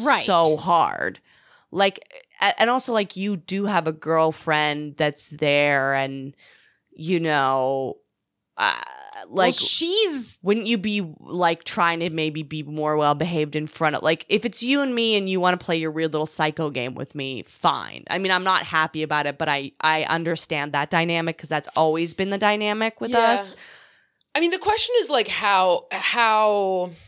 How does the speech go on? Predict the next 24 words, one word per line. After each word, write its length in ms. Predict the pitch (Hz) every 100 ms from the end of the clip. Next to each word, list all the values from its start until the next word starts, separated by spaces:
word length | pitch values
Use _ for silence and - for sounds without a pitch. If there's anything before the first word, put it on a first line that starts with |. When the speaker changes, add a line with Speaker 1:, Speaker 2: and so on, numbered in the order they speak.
| _ _ - - -
Speaker 3:
uh, 640 | 190 180 170 151 143 139 - 175
how 160 | 190 220
intentional 680 | 185 - 190 185 - 156
is 140 | 135 139
his 120 | 143
behavior? 460 | 131 139 180 127 -
Like, 140 | 143
how, 340 | - 220 240 - -
Speaker 2:
Right. 140 | 302 294
Speaker 3:
how 120 | 285
much 240 | 277 254
does 160 | 247 220
he 120 | 208
track 600 | - - 220 190 151 - - - _
how 260 | - 208 202
psycho 440 | - 180 180 135
it 120 | 131 131
is? 280 | 131 139 -
Speaker 2:
Yeah. 300 | 143 165 139
Speaker 3:
And 140 | 208 -
is 240 | 330 233
it 240 | 202 180 _ _ -
mind 280 | 220 240 240
games? 220 | 202